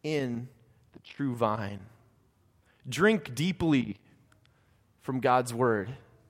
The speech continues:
Bask in the sunshine of God's promises and let that natural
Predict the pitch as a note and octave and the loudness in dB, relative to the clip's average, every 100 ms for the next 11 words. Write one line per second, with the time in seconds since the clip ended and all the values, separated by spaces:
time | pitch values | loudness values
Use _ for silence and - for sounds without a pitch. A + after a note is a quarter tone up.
0 | _ _ _ _ _ - D3+ G3+ - G3 | _ _ _ _ _ 2 6 8 8 4
1 | - - F#3+ E3 F3+ E3 G3 G#3 G3+ G3 | 2 -4 0 4 6 6 10 10 10 8
2 | F3 E3+ D#3 D3 D3+ E3+ E3 - F3 F3 | 8 8 6 4 8 8 6 4 6 6
3 | E3+ D#3+ D3 D3 F#3 F#3 D#3+ C#3+ E3 G#3 | 6 2 2 6 6 6 4 4 6 8
4 | G#3 F3+ D3 A#2+ | 6 4 6 6